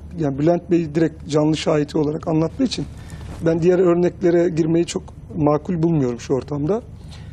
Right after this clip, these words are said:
Fakat, e, Fethullahçı terör örgütü denilen bu yapı, bu ortamı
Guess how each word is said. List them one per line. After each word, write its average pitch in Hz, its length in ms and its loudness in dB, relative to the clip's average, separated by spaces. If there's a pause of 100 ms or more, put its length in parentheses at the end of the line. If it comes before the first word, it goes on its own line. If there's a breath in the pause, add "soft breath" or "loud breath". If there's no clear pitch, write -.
(300 loud breath)
Fakat, 220 380 2 (200)
e, 156 80 4 (800)
Fethullahçı 185 480 0
terör 185 320 4
örgütü 147 300 -6
denilen 143 360 2
bu 165 60 0
yapı, 175 320 2 (480 loud breath)
bu 185 120 6
ortamı 170 520 2